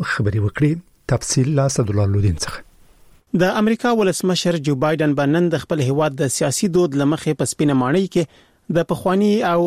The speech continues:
Speaker 2: راتلونکي ولسمشر ډونالډ ټرمپ کوربتوب وکړي. دا د ښه نیت هغه دود دی چې په دوه زره شلم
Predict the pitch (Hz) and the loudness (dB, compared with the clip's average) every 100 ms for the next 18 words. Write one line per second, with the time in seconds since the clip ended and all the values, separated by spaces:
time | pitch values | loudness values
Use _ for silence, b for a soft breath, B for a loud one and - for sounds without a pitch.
0 | 165 135 156 175 165 160 151 143 123 165 | 2 0 0 -2 0 0 0 0 0 -2
1 | 156 - 156 - 147 135 123 120 - 170 | -2 0 0 0 -2 0 0 -2 -2 0
2 | 170 - 135 113 120 123 110 107 - - | -2 -2 -4 -2 -2 -2 -2 -6 -8 -16
3 | _ _ B B B B 160 190 202 185 | _ _ B B B B 0 0 0 -2
4 | - 202 190 185 - 190 170 143 165 190 | 0 2 2 -2 -6 -4 -2 0 0 0
5 | 165 139 156 143 139 139 139 127 - 190 | 0 -2 -4 -4 -2 0 0 -2 0 0